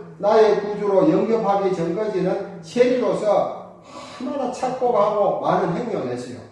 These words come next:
근데 어느 날 예수님이 그 동네에 오신다는 소식을 듣고 뽕나무에 올라가서 키가 작으니까 예수님을 만날 수가 없어가지고 어떻게 하면 내-, 내가 예수님을 한번 얼굴이라도 볼 수 있을까? 말씀을 들을까? 해가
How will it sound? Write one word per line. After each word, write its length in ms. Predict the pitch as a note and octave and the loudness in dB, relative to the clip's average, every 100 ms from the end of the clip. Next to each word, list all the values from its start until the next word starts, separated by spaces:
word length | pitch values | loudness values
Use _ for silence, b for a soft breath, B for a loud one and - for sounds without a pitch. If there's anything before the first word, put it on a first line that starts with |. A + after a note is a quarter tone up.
| - _ _ _ - _ - | -20 _ _ _ -20 _ 4
근데 220 | C#4 B3+ | 8 10
어느 220 | B3+ B3 | 10 8
날 540 | G#3 G#3 - - - - | 6 4 4 2 -4 -2
예수님이 640 | F3+ A3+ A3 A#3 A3+ G#3 | 4 4 4 0 2 2
그 160 | G3+ G3+ | 2 0
동네에 300 | G#3 A3+ A3+ | 0 2 4
오신다는 640 | A3 A3 A3 G#3+ G3+ F#3+ | 6 4 2 2 4 2
소식을 420 | G#3 A3 F#3 F#3 | 2 0 0 0
듣고 720 | - G#3 D3+ C#3 D#3+ - - - - - _ - | 2 0 4 4 4 2 -4 -12 -20 -20 _ -4
뽕나무에 560 | G3+ G#3 G#3+ A#3 A#3+ | -2 0 2 2 2
올라가서 840 | G3+ - - E3 E3 F#3+ E3 - - | 2 4 4 6 4 4 2 0 -6
키가 300 | - B3+ A#3 | 0 2 4
작으니까 720 | E3+ - G3 F3 D#3+ C3+ - | 4 4 6 4 2 2 4
예수님을 480 | G#3+ A3+ A3+ G3+ D#3+ | 2 2 -2 0 2
만날 360 | - - G#3 F3+ | 2 4 4 2
수가 180 | D#3+ D3+ | 2 2
없어가지고 1000 | D3+ D#3+ D3+ - F3 F3 - - - - | 2 4 4 4 4 4 2 0 -6 2
어떻게 280 | B3 - C4 | 4 4 4
하면 220 | A3+ G3 | 4 2
내-, 220 | F3 F#3 | 2 2
내가 360 | F3 G3 E3 F3 | 4 6 6 6
예수님을 720 | F3 G3+ F3+ D#3 - - - | 4 0 0 0 -2 -8 -8
한번 320 | F3 F3 E3+ | 2 6 8
얼굴이라도 640 | D3+ F3 B3+ A3+ D3 - A2+ | 8 6 6 8 8 8 6
볼 160 | F3 F#3 | 4 2
수 100 | F3 | 0
있을까? 480 | D#3+ F3 D#3+ D3 C3 | -2 0 4 4 2
말씀을 520 | D#3+ F#3+ G#3+ F#3+ D#3+ | 4 4 4 0 0
들을까? 300 | G#3+ - E3 | 0 2 4
해가 580 | D3 F3+ - - - | 6 4 4 2 -6